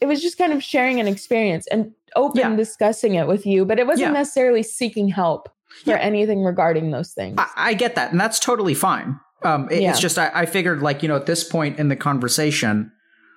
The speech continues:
Speaker 2: having talked to you for a while, I sort of went down the ego road just to, 'cause like I said, I, I don't think you've got a problem with it. It was just 'cause I think it's like, you're a really good example of someone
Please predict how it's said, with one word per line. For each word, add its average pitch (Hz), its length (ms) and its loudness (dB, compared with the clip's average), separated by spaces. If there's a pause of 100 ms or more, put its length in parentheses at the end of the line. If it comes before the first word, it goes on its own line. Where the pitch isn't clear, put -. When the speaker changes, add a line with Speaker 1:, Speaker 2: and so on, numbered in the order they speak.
(920)
Speaker 2:
having 160 240 0
talked 160 300 0
to 175 60 0
you 156 100 2
for 151 160 0
a 131 60 2
while, 123 400 0
I 190 100 2
sort 233 200 2
of 180 100 -2
went 185 160 0
down 180 180 2
the 156 180 0
ego 165 220 2
road 143 360 2
just 151 240 -2
to, 147 180 -2 (600)
'cause 180 280 -2
like 196 200 0
I 185 40 0
said, 175 180 2
I, 151 240 2
I 170 40 2
don't 180 140 -2
think - 160 -4
you've 139 80 0
got 135 140 0
a 113 60 -4
problem 165 480 0
with 117 160 0
it. 131 100 0
It 139 80 0
was 165 140 0
just 156 280 0
'cause 143 120 0
I 139 80 2
think 147 240 -2
it's 151 160 0
like, 135 200 -2
you're 165 200 4
a 156 40 2
really 147 360 0
good 143 200 0
example 120 600 0
of 151 120 0
someone 143 640 2